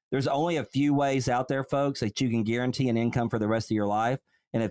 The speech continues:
fixed index annuity is one of those options. Um, you know, again, you can't do it with stocks. You can't do it with mutual funds. If you have a pension, God, you should thank the good Lord up above every single day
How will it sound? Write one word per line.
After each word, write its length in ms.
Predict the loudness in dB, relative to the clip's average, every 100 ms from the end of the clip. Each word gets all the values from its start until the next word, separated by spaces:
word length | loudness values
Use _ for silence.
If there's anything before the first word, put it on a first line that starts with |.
| -4
fixed 240 | -6 -4
index 380 | -2 -2 -2 -2
annuity 460 | 0 2 2 0 0
is 120 | -2
one 160 | 0 0
of 80 |
those 220 | 0 0 -2
options. 560 | -4 -4 -8 -10 -14 _ _ _ _ -4
Um, 500 | -2 0 0 0 -2
you 160 | -4 -2
know, 80 | 0 -2
again, 320 | 0 0 0
you 80 | -2
can't 200 | -2 -2
do 80 |
it 60 | 0
with 140 | 0
stocks. 440 | -2 -2 -2 -4 -6
You 60 |
can't 220 | -4 -4 0
do 140 | 0
it 40 |
with 80 | 0
mutual 300 | 0 0 -4
funds. 480 | -2 -2 0 -2 -4 -8
If 120 | -2
you 120 | -2
have 140 | 0 -2
a 60 |
pension, 540 | -2 -2 0 0 0 -2 -2
God, 280 | 0 0
you 100 | -2
should 200 | -2 -4
thank 200 | -2 -4
the 140 | -2 -2
good 200 | 0 0
Lord 260 | 2 0 0
up 100 | -2
above 400 | 0 0 0 -2
every 300 | -2 0 0
single 380 | 0 0 0 0
day 480 | 0 0 0 -2